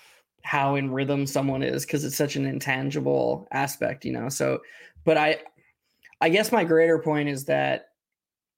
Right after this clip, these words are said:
I hope, c-,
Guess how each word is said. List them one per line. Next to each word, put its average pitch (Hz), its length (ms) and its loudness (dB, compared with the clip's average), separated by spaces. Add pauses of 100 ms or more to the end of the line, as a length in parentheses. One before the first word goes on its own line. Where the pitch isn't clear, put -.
(840)
I 156 100 0
hope, 180 460 0 (800)
c-, 185 120 2